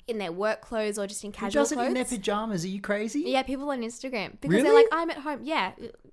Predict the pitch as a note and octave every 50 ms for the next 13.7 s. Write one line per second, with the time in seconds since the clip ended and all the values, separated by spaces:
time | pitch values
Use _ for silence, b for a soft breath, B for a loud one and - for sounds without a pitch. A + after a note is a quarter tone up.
0 | _ - C3+ C#3+ D#3 E3 F3+ F#3 F#3 - A#2+ G#2+ G#2+ G#2+ A#2 G#2+ - F#2 G2+ F2
1 | - - D#2+ D#2 E2 E2 F2 F2 G2+ A2 A#2+ - - - B3 A#3 A3 G3+ - D3
2 | - - - B B B B - - C4 C4 - - - F2+ - - - A#3+ A#3+
3 | A3+ G#3+ - - - - - _ _ - A3+ A#3 C#4+ C#4+ - - - - - -
4 | A#3 A3+ B3+ B3+ - - - - C4+ C4 A3+ A3+ G#3 G#3 G#3 - - G#3+ G#3+ G3+
5 | G3 G3 F#3+ - - G3 F#3+ F#3 F#3+ - F#3 F#3 F#3+ - - G3 F#3+ F#3+ F3+ E3
6 | - F#3 F3+ F3+ - - G3 F#3 F3+ F#3+ F#3 F3+ F3 F3 F3+ E3+ E3+ G3 G3+ -
7 | D4+ D#4+ D#4+ C#4 C#4 A#3+ - B B B B B A#3+ A#3 A3+ - B3+ B3 B3 C#4+
8 | C4+ B3+ - - A3+ - A3 C4 E4+ F4 - - b b b b b b - G#3+
9 | G3 B3+ B3 - - - - A#3 G3+ G3 G3+ A#3 C#4+ - - - - A3 G#3+ G3+
10 | G3 G3 G3 F#3+ F#3+ F#3+ F#3+ F#3+ F#3+ F#3+ - - F#3+ F#3 F#3 F3+ - - F3+ -
11 | - - - D#4 F4+ - - - F2 D#2 D2 - - D2 D2+ - - _ - A#3
12 | A#3+ A#3+ - - B3+ B3 C4 C4 B3+ - C#4 B3 A#3 A#3 - - - A3 G#3 G3+
13 | G3+ F#3+ F3+ F3+ - D3+ - - - - A3+ G#3+ G#3 G#3